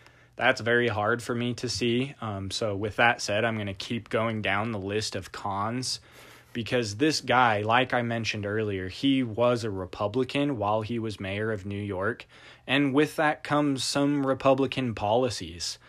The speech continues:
And just because you switch your party doesn't mean that you all of a sudden are miraculously not held responsible to those policies that you enacted.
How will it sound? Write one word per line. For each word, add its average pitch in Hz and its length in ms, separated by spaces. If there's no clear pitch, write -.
And 120 260
just 143 300
because 160 360
you 123 80
switch 147 400
your 113 120
party 135 360
doesn't 117 400
mean 117 340
that 107 100
you 120 460
all 123 180
of 120 60
a 113 40
sudden 123 400
are 107 140
miraculously 107 880
not 117 300
held 123 240
responsible 110 760
to 123 180
those 110 200
policies 107 640
that 107 140
you 110 180
enacted. 95 640